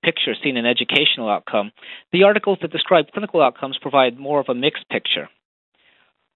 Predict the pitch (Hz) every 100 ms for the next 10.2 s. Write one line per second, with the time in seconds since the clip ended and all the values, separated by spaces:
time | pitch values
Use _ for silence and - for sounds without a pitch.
0 | _ 165 165 170 160 160 196 220 196 170
1 | 170 175 - 131 131 160 - 156 165 123
2 | 110 - 135 131 117 - 175 156 170 -
3 | 135 107 _ 156 156 156 131 160 - 120
4 | - 101 87 - - 135 123 117 113 123
5 | 120 110 104 _ 139 135 113 - 143 -
6 | 135 - 123 117 113 113 - 165 - 127
7 | 98 - 110 95 98 - _ _ _ _
8 | _ - 135 127 120 117 127 - _ _
9 | - _ _ _ 160 185 175 175 170 151
10 | 131